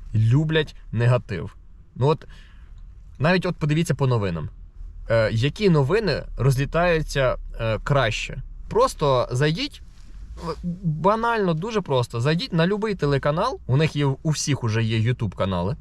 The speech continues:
Заходите на їхній YouTube канал, вибираєте їхнє відео вкладку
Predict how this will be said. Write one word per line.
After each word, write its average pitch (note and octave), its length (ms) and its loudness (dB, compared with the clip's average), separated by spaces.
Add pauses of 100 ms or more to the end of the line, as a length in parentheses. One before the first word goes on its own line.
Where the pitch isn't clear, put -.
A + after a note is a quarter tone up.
(120)
Заходите D#3 480 2
на C#3 80 2
їхній D3 340 0
YouTube - 200 -4
канал, G#2+ 400 0 (640)
вибираєте F3 560 4
їхнє C3+ 540 -2 (360)
відео A#2 500 2
вкладку C3 580 -2